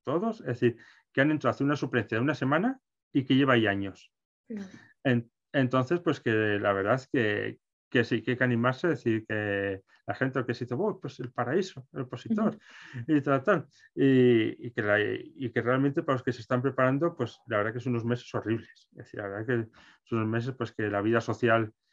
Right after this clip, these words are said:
Speaker 1: pues, parece que estaba, estamos en pandemia, así que la gente no se junta, así que directamente, pues, se cierran a-, aprovechando a estudiar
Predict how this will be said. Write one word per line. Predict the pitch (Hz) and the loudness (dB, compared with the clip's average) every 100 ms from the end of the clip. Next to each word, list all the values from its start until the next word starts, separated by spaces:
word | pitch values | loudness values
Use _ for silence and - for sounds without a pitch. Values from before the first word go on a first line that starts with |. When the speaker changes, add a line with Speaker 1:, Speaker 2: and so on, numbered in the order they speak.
| _ _ _ | _ _ _
Speaker 1:
pues, | 123 - | -2 2
parece | 113 117 | 0 0
que | 117 | -4
estaba, | - 110 110 | -2 2 2
estamos | 113 123 113 | 0 -2 -2
en | 113 | -2
pandemia, | 107 101 135 151 143 | 0 2 0 0 -2
así | 127 | -2
que | 110 | -2
la | 107 | -2
gente | 120 120 | -2 0
no | 117 113 | 0 0
se | - 117 | -2 -2
junta, | - 147 143 147 | 2 2 2 0
así | 139 127 | 0 -2
que | |
directamente, | 110 110 117 113 117 | -2 0 -2 -2 -4
pues, | 117 | -6
se | 110 | -6
cierran | 127 120 117 | -4 -2 0
a-, | 117 123 - | -2 -6 -6
aprovechando | 117 117 117 107 - 123 120 113 _ _ - | -6 -2 -4 -2 -2 -2 0 -2 _ _ -6
a | 127 | -6
estudiar | - 120 123 117 | -2 2 4 4